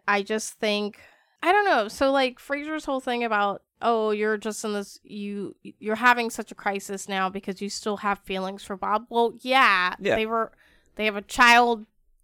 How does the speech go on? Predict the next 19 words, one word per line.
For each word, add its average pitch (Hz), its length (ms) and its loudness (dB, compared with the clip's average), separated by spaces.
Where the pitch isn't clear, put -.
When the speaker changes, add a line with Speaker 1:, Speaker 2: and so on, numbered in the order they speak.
Speaker 1:
they 220 120 -2
have 208 320 0
Speaker 2:
Two. 185 100 -2
Speaker 1:
children 240 560 4
Speaker 2:
Yeah, 139 180 4
yeah. - 60 6
Speaker 1:
together. 196 400 2
They, 208 800 0
you 220 140 -6
know, 190 400 -4
they 214 140 -2
were 214 140 -4
together 233 640 2
for 226 160 -2
a 196 80 0
very 185 300 0
long 180 260 -2
time. 190 760 0
Speaker 2:
Mm-hmm. 117 360 -2